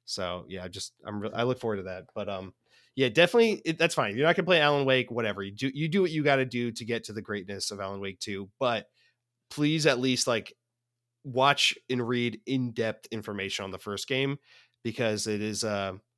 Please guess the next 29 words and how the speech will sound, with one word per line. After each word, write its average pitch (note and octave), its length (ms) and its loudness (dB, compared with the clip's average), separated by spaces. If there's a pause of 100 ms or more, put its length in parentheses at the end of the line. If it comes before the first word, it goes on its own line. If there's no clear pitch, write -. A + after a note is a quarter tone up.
(280)
maybe G#3+ 300 8
I'm G3 160 10
just, E3 260 2
maybe C#3+ 220 6
I'm C#3 100 6
just C3 160 2
tiny B2 280 2
brained, C3 360 4
and, A#2 100 2
like, G#2+ 200 0
to A#2 100 -2
me, A2+ 260 0
this, G#2+ 220 0 (100)
this A2+ 280 0
story G#2+ 380 2
is G#2+ 120 -2
the A2+ 80 -4
most, G#2 240 0
like, G#2 180 -2
m-, G#2 140 -6 (140)
m-, A2+ 220 -8
mind G#2+ 320 0
numbing G#2+ 240 -2
thing A2 120 -4
I've G2+ 100 -2
ever G2 180 -2
experienced. G#2 560 -6
But, A2+ 120 -4
like, G2 220 -6